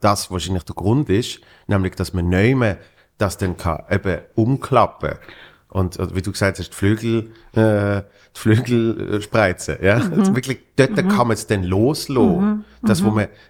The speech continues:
Speaker 1: i-, im, im echten Leben immer so ein bisschen als Hemmung hat. Und irgendwie,
Speaker 2: Mhm.
Speaker 1: ah, ich kann doch jetzt nicht auf, ich kann doch jetzt nicht auf den Restaurant reinlaufen und laut allen Grüezi sagen, oder
Speaker 2: Mhm.
Speaker 1: was auch immer,
Speaker 2: Mhm.
Speaker 1: oder?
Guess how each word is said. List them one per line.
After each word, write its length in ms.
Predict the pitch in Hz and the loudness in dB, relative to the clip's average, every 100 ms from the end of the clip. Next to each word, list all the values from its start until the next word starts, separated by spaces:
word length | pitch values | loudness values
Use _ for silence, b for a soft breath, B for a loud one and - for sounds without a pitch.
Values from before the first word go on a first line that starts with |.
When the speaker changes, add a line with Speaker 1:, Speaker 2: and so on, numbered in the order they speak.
| _ | _
Speaker 1:
i-, 60 | 104 | -4
im, 260 | 101 104 - | -2 -2 -2
im 160 | 104 | -2
echten 260 | 104 - 127 | -2 -2 -4
Leben 220 | 110 104 87 | -2 -4 -4
immer 120 | 104 | -4
so 100 | 123 | -4
ein 20 | |
bisschen 180 | 98 - | -6 -6
als 160 | 92 - | -6 -2
Hemmung 280 | 95 123 117 110 | 0 0 0 0
hat. 240 | 101 - | 0 -2
Und 140 | 76 | -12
irgendwie, 220 | 82 80 73 b b | -8 -8 -10 b b
Speaker 2:
Mhm. 420 | 233 185 208 214 214 - | 2 4 2 0 -2 -8
Speaker 1:
ah, 80 | - - | -10 -10
ich 80 | |
kann 140 | - - | -8 -8
doch 100 | - | -8
jetzt 160 | 80 90 | -6 -4
nicht 120 | 78 | -4
auf, 160 | - - | -8 -14
ich 120 | - | -12
kann 120 | - | -8
doch 40 | 76 | -6
jetzt 140 | 73 | -8
nicht 100 | 76 | -8
auf 100 | 76 | -8
den 140 | - 73 | -6 -4
Restaurant 460 | 73 82 - 85 | -4 -4 -4 -4
reinlaufen 580 | 82 85 73 76 76 78 | -2 -2 -2 -4 -4 -6
und 240 | 73 76 | -4 -6
laut 220 | 85 85 - | -6 -8 -6
allen 280 | 76 80 | -6 -4
Grüezi 380 | 76 82 107 - | -6 -4 -2 -2
sagen, 420 | 107 85 76 - | -2 -2 -4 0
oder 120 | 220 180 | 2 2
Speaker 2:
Mhm. 40 | |
Speaker 1:
was 140 | 226 | 2
auch 60 | 226 | 4
immer, 260 | 143 240 220 | 4 6 4
Speaker 2:
Mhm. 120 | |
Speaker 1:
oder? 80 | 233 | 2